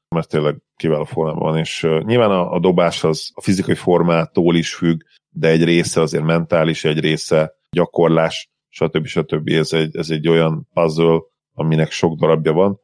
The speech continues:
de úgy látszik, hogy, hogy Tuck, ö, most, ö, ezeket szépen összerakta. Nagyon-nagyon úgy néz ki, hogy, ö, komoly rotációs játékos lett a play-offban is a Heatnek.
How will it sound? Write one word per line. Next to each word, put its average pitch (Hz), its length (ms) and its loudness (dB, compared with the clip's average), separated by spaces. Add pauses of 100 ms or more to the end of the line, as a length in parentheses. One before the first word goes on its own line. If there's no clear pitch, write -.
(240)
de 98 200 2
úgy 92 120 4
látszik, 78 320 0
hogy, 80 240 0
hogy 82 220 -4
Tuck, - 380 -2
ö, 80 380 4
most, 82 560 -2
ö, 80 180 4
ezeket 78 260 -4
szépen 78 360 -4
összerakta. 80 720 -2 (140)
Nagyon-nagyon 87 480 2
úgy 85 120 -2
néz 82 240 -4
ki, 90 140 -6
hogy, 82 420 0
ö, 82 160 4
komoly 76 280 -2
rotációs 78 540 -4
játékos - 420 -4
lett 76 180 -6
a - 40 -8
play-offban 76 420 -4
is - 160 -12
a 73 60 -10
Heatnek. 76 340 -10